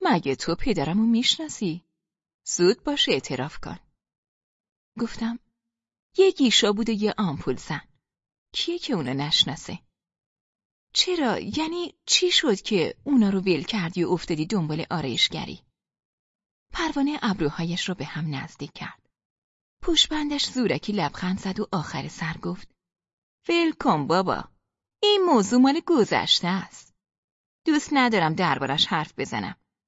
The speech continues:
جوان بودم دیگه. دوست داشتم بیشتر از سهمم نصیبم بشه. اون پدر و مادر برای من کم بودن.» گفتم: «نظر منو بخوای تو برای اون پدر و مادر کم بودی.»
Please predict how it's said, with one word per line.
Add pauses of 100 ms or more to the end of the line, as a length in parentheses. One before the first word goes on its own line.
(440)
جوان
بودم
دیگه. (540)
دوست
داشتم
بیشتر
از
سهمم
نصیبم
بشه. (840)
اون
پدر
و
مادر
برای
من
کم
بودن.» (1300)
گفتم: (840)
«نظر
منو
بخوای
تو
برای
اون
پدر
و
مادر
کم
بودی.»